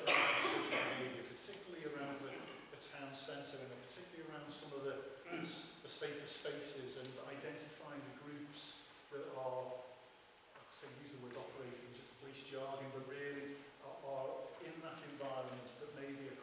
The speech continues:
causing some antisocial behaviour. And, you know, I see, uh, our role from a, a local policing perspective is to make sure that we've got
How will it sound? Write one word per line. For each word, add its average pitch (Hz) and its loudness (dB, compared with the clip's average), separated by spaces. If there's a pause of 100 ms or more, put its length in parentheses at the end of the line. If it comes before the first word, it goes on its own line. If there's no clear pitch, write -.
(120)
causing 139 -2
some 139 -2
antisocial 139 -4
behaviour. 127 -4 (560)
And, 143 -2 (400)
you 143 -8
know, 143 -4
I 151 -4
see, 147 -4
uh, - -8
our 143 2
role 131 0 (320)
from 135 -4
a, 127 0
a - -8
local 143 -2 (160)
policing 139 -4
perspective 139 -8
is 123 -6
to - -4 (460)
make 143 -6
sure 143 -2
that 131 -2
we've - -6
got 151 -2